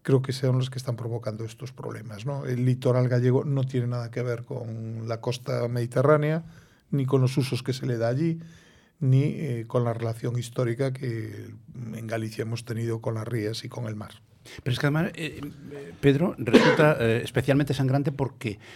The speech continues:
Speaker 2: cuando se ha pedido y se ha razonado que nos concedan las transferencias del, de nuestro litoral,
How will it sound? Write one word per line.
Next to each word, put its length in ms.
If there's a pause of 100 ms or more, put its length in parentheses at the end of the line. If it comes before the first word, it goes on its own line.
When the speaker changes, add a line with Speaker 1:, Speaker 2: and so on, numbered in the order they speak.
(180)
Speaker 2:
cuando 320
se 160
ha 120
pedido 440
y 140
se 160
ha 60
razonado 640 (460)
que 80
nos 180
concedan 380
las 120
transferencias 640
del, 340
de 80
nuestro 240
litoral, 400